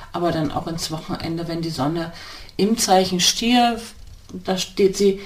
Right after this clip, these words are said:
sicherheitsbetont, sicherheitsorientiert, äh, lustvoll, genussorientiert und dann aber in Verbindung mit dem Uranus, da ist es, da holpert es, ja, also da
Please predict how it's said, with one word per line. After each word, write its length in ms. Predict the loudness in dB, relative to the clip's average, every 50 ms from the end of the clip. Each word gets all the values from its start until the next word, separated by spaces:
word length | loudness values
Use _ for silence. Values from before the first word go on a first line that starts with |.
| -14 -16 -16 -16 -14
sicherheitsbetont, 1400 | -10 2 4 6 6 6 4 0 0 2 2 2 2 2 0 -2 -4 -4 -4 -4 -4 -2 0 0 0 0 -2 -2
sicherheitsorientiert, 1600 | -2 -4 -2 -2 -2 -2 -2 -4 -2 -2 -4 -4 -4 -4 -4 -6 -4 -4 -4 -4 -4 -4 -4 -4 -4 -4 -4 -4 -4 -4 -4 -4
äh, 160 | -4 -2 -2 0
lustvoll, 1040 | 0 2 4 4 4 6 4 2 0 0 -4 -10 -6 0 2 4 4 4 4 2 0 -4 -10 -16 -12 -2
genussorientiert 1600 | 0 2 2 4 4 2 2 2 2 0 -2 -2 -2 -4 -4 -2 0 0 2 2 2 2 2 2 2 0 0 2 2 2 2 0
und 180 | -2 -4 -2 -2
dann 160 | -2 -2 0
aber 240 | 0 0 2 2 0
in 120 | 0 -2
Verbindung 480 | -4 -8 -10 -10 -10 -10 -6 -4 -2 -2
mit 140 | 0 0 0
dem 140 | 0 0 0
Uranus, 580 | -2 -2 -2 0 0 0 2 2 2 0 -2 -4 -10 -14 -14 -14 -14 -16 -16 -16 -8 0
da 140 | 2 2
ist 220 | 4 4 4 2 2
es, 260 | 2 0 0 -2 -2
da 220 | 0 0 0 2
holpert 420 | 2 2 4 4 4 2 2 0 -4
es, 240 | -6 -6 -4 -4 -2
ja, 120 | -2 -2
also 180 | -2 -2 0 0
da 200 | 2 2 2